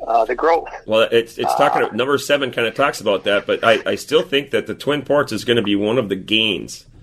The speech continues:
Speaker 2: You know, I mean, we're probably not gonna get as much roll as some of these other ones that are mentioned next, but I think the Twin Ports is, <laughs> is really safe, and I think property values are gonna be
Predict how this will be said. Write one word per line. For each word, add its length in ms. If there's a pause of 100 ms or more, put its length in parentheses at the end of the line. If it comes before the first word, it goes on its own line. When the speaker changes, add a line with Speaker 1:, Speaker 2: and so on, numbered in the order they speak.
(220)
Speaker 2:
You 100
know, 180
I 20
mean, 340
we're 120
probably 420
not 140
gonna 140
get 160
as 100
much 200
roll 420
as 260 (360)
some 160
of 80
these 140
other 160
ones 160
that 80
are 80
mentioned 380
next, 300
but 360
I 100
think 220
the 80
Twin 200
Ports 280
is, 260
<laughs> 0
is 220
really 220
safe, 540
and 140
I 80
think 240
property 340
values 400
are 100
gonna 240
be 360